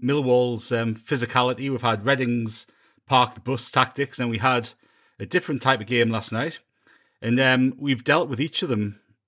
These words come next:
really, really well. And as, as a young team, it's really pleasing to see, like, just how, from a mental point of view, as well as a footballing point of view, we've, we've adapted to each one and, you know, taken on those,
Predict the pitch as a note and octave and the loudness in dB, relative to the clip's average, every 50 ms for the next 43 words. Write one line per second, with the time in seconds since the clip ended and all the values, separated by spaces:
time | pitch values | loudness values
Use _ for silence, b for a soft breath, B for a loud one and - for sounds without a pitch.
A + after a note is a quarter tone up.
0 | _ _ _ - A#2 B2 C#3 C#3+ B2+ B2+ A#2 A#2+ A#2 A2 G#2 A#2+ C#3+ D#3 C#3 B2+ | _ _ _ -8 -2 0 2 2 2 2 0 0 0 0 0 2 2 2 4 4
1 | C3+ D3 D3+ C#3 - - - b b b b b b b B2 A2+ B2 B2 C3 E3 | 4 4 2 2 0 -4 -8 b b b b b b b -4 -2 0 2 2 4
2 | E3+ D3 C3 - - D#3+ D#3 C3+ G#2 F#2 G2+ A2+ A2+ _ _ _ _ _ _ _ | 2 2 2 0 -2 -2 0 0 0 -2 -4 -8 -10 _ _ _ _ _ _ _
3 | _ _ _ _ A#2 G#2 - - A2+ C#3 D#3+ E3 E3 D3+ B2+ A#2 - C3 B2+ C#3+ | _ _ _ _ -10 -10 -8 -6 -4 -2 0 0 0 0 -2 -2 -2 -2 -2 -2
4 | C#3+ D#3 - A2 - - D3 C#3 C#3+ C#3 C#3 B2 B2 A2+ A2 G#2+ A2 - - - | -2 -4 -6 -6 -2 -2 0 0 0 -2 -4 -2 0 0 0 -2 -4 -8 -18 -20
5 | _ _ _ _ - A#2+ G#2 - - B2+ B2+ C3 C3+ C3 C3 B2 A2 - _ _ | _ _ _ _ -10 -8 -8 -4 0 2 2 4 2 2 0 -4 -8 -12 _ _
6 | - - A#2+ A2 G#2+ A#2 B2 C3+ C3+ - G#2+ - - C3 A#2 A2 G2 B2+ A#2+ G#2+ | -6 -4 -2 0 0 0 0 -2 -2 -6 -8 -6 -4 -4 -4 -4 -6 -6 -6 -6
7 | G#2 G2+ B2+ A#2+ A2+ F#2 - - - - - C#3 B2+ B2 G#2 - - F2+ D#2 F#2+ | -4 -2 -2 -2 -2 -2 -4 -4 -4 -2 -2 0 0 -2 -2 -6 -8 -10 -10 -12
8 | F2+ G2 F#2 F2+ F#2+ F#2 - _ _ _ _ _ _ _ _ _ A2+ A2+ G#2+ G2 | -12 -12 -10 -10 -12 -14 -18 _ _ _ _ _ _ _ _ _ -6 -6 -6 -6
9 | - - A#2 A2 F#2+ - - - G2 - A#2+ B2 C3 B2+ - C3+ B2 A2+ - - | -8 -10 -10 -10 -10 -10 -14 -16 -6 -2 -2 -2 -2 -2 -4 -6 -6 -6 -6 -8
10 | A#2 G#2+ G#2 A2 G#2+ - - A2+ A2 A2+ A2 G#2+ G2+ G2+ - _ _ - G2+ F#2+ | -8 -6 -6 -8 -8 -8 -6 -4 -2 -2 -2 -2 -4 -6 -8 _ _ -14 -14 -14
11 | F2+ - - C3 A#2+ A2+ A#2+ A#2 A2 A2 G#2+ G#2 G#2+ G#2 G#2 G#2+ G#2 - - - | -14 -6 -2 -2 -2 0 -2 -2 -2 -2 -2 -2 -4 -4 -6 -8 -8 -8 -10 -12